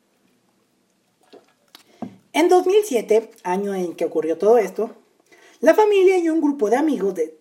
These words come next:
y un grupo de amigos paseaban, pasaban sus vacaciones en la región de Algarve, Portugal, hospedándose en el centro turístico de Praia da Luz. En este, en este episodio va a haber muchos nombres portu-,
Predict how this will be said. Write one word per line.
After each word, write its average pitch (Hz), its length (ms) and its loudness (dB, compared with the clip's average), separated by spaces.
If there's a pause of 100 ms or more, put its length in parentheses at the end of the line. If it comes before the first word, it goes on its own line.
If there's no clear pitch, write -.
y 208 140 -12
un 247 100 -8
grupo 247 280 -8
de 208 80 4
amigos 247 440 -4 (340)
paseaban, 294 760 0
pasaban 311 380 0
sus 339 140 -4
vacaciones 220 640 -4 (100)
en 302 140 -6
la 320 120 2
región 220 480 -4
de 233 240 0 (180)
Algarve, 220 800 0
Portugal, 208 600 0 (540)
hospedándose 294 880 0
en 233 160 0
el 202 120 -2
centro 349 500 0
turístico 262 600 2
de 226 180 4
Praia 240 760 2
da 196 160 0
Luz. 214 380 -2 (1400)
En 320 260 4
este, 294 800 0 (260)
en 247 140 -2
este 277 180 -4
episodio 277 520 2
va 269 80 -2
a 262 40 0
haber 254 160 4
muchos 254 340 -2
nombres 247 380 0
portu-, 202 320 -2